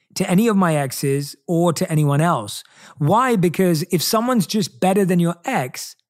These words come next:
that doesn't mean they're good for you. It just means they're better than someone else. That means there could be someone better than them in the future, and you've made the wrong choice. Whereas for me, it was about understanding my needs.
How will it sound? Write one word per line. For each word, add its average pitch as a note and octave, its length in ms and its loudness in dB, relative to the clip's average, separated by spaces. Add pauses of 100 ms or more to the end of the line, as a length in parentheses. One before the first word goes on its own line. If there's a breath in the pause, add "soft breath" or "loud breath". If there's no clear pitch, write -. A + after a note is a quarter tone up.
(140)
that F#3 180 0
doesn't F#3 360 2
mean F3+ 360 4
they're E3 120 2
good F3+ 300 -2
for - 100 -6
you. A#2 220 -8
It C3 80 -2
just D#3 200 0
means F3+ 260 2
they're E3 160 0
better F3+ 400 -2
than D3 180 0
someone D3 340 0
else. F#3 320 -8 (220 loud breath)
That F3+ 120 0
means F3+ 160 4
there E3+ 120 0
could E3+ 200 0
be F3+ 120 2
someone E3 340 2
better C#3+ 260 0
than D3+ 220 0
them F#3+ 240 2
in D3+ 120 0
the D3 80 -2
future, D#3 580 -2 (260 loud breath)
and E3 180 2
you've D#3 140 2
made E3 240 2
the D#3 80 2
wrong D3 380 0
choice. C3+ 580 -6 (520 soft breath)
Whereas F#3+ 360 2
for G3 140 -2
me, C4+ 320 2
it F3+ 40 2
was E3 200 2
about E3+ 460 2
understanding F#3+ 680 0
my F#3+ 380 0
needs. G#2 580 -6